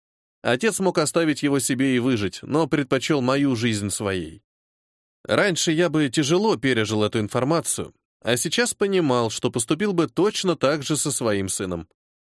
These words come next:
В любом случае он не успел. Все дело в том, что хотя ии восстановил мой мозг, а также оживил мое тело,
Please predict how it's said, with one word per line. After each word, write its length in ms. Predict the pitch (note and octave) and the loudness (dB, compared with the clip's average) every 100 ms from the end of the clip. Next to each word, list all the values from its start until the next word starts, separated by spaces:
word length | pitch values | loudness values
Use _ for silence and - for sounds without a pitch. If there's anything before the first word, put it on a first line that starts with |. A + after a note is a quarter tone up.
| _ _ | _ _
В 140 | - F#2+ | -4 0
любом 280 | D3+ G3 F3+ | 2 0 0
случае 440 | A3+ G#3+ - F#3 | -2 -2 0 0
он 140 | F3 | 2
не 100 | E3+ | 2
успел. 480 | E3+ D#3 - F2+ D2+ _ _ _ _ _ - | 0 0 -2 -4 -6 _ _ _ _ _ -2
Все 180 | F3+ | 0
дело 240 | D3+ D#3 C#3+ | 2 2 0
в 60 | |
том, 260 | - F#3 A#2 | 2 0 0
что 160 | - A2+ | -2 -2
хотя 320 | A#2+ D3+ C3 | 0 2 0
ии 420 | B2+ D3 D#3 C#3+ | 0 0 2 2
восстановил 540 | B2+ - C#3 C3 D3+ | 0 0 0 2 2
мой 200 | B2 B2+ | 2 0
мозг, 400 | A#2+ F#3 F3+ - - _ - | 0 0 -2 -8 -18 _ -4
а 100 | B2+ | 0
также 360 | C3+ D3 B2+ C3+ | 0 0 2 2
оживил 340 | B2 C#3+ C3 | 2 2 2
мое 300 | A2 A#2+ A2+ | 2 2 0
тело, 420 | G#2 F3 D3+ G2+ | 2 0 2 -2